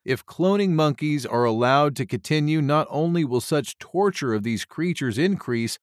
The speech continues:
but so will the market for buying and selling them into captivity.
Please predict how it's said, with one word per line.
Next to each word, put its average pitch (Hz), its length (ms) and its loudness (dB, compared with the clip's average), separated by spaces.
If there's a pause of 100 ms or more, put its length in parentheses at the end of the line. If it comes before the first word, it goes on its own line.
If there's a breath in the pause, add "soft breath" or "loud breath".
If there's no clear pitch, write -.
(160)
but 147 180 0
so 214 240 2
will 240 140 -2
the 160 100 2
market 139 380 2
for 143 140 -2
buying 120 500 2
and 151 100 -2
selling 185 440 0
them 123 160 0
into 113 180 -2
captivity. - 880 0